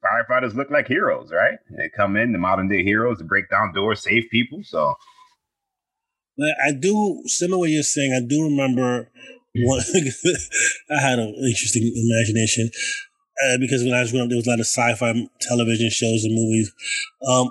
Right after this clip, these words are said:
Speaker 2: I wanted to be some sort of a space explorer. Uh, whether, you know, I want, I, I still to this day wanna go out in space and see other planets.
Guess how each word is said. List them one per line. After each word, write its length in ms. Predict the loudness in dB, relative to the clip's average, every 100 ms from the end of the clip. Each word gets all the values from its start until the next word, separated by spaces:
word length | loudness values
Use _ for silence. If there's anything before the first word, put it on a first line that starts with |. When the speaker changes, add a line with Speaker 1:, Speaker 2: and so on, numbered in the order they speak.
| -2
Speaker 2:
I 60 |
wanted 340 | -2 0 0 0
to 160 | -2
be 140 | 0 0
some 180 | 0 -2
sort 220 | 0 0
of 80 | 0
a 80 |
space 480 | 0 -2 2 2 2
explorer. 680 | 0 -4 -2 -2 0 0 -2 -8 _ _ _ _ _ _ _ _ _
Uh, 260 | -2 0 2
whether, 380 | 2 2 2 0
you 160 | 0 0
know, 80 | 0
I 60 | 0
want, 220 | 0 2
I, 180 | 0 0
I 120 | -2
still 260 | 0 0 0
to 60 |
this 120 | 0 0
day 100 | 2
wanna 160 | 2
go 100 | 0
out 40 | 0
in 60 |
space 280 | 0 2 0
and 80 | 2
see 180 | 0 2
other 120 | 2 2
planets. 340 | 2 2 0